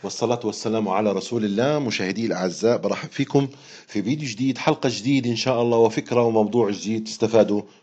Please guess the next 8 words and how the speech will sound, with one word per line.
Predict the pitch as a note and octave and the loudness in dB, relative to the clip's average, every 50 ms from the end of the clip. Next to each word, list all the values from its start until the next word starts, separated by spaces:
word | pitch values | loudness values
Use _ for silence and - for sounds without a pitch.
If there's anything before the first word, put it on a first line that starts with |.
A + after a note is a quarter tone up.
| _ - | _ -4
منه | F#2 A2 A#2 G#2+ G2+ | -2 0 2 2 2
بإذن | F2+ A2 A2 F#2 C3 | 2 0 0 2 2
الله. | C#3+ D3+ C#3 G#2 D2+ - - - _ _ _ _ - - - - - - - C#3 | 2 2 2 0 -4 -6 -12 -20 _ _ _ _ -20 -20 -20 -20 -20 -14 -4 0
اليوم | F3 A#3 C4+ C4 | 2 2 2 2
حابب | - C4 A#3+ F#3+ E3+ D#3 | 0 -2 0 0 0 -2
أتكلم | B2+ - - - G3 F3+ F3 D3+ C3+ | -2 -4 -4 -4 -2 0 0 0 0
عن | A#2+ C3 C#3+ C#3+ C#3+ C#3+ | -2 -4 -4 -4 -6 -6
أحد | - - - - D#3+ D3+ C3 | -8 -8 -6 -4 -4 -4 -6